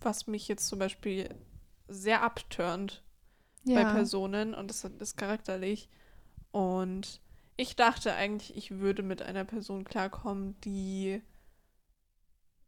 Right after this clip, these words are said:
Speaker 1: Tiere nur akzeptiert.
Speaker 2: Mhm.
Speaker 1: Also wo das dann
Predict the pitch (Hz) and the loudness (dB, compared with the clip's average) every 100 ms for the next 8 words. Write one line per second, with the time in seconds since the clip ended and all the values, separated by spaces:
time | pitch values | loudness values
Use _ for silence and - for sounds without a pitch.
0 | - - 254 262 262 262 277 311 - - | -12 0 4 4 4 6 6 2 -4 -16
1 | - - - _ - - - 226 - 220 | -20 -20 -20 _ -20 -10 0 4 4 4
2 | - - 233 - - 254 330 453 - 240 | 0 -4 -4 -2 2 4 6 4 4 6
3 | 226 262 311 226 220 220 226 214 214 - | 8 6 2 0 -2 0 2 2 2 -2
4 | 208 202 | -2 -2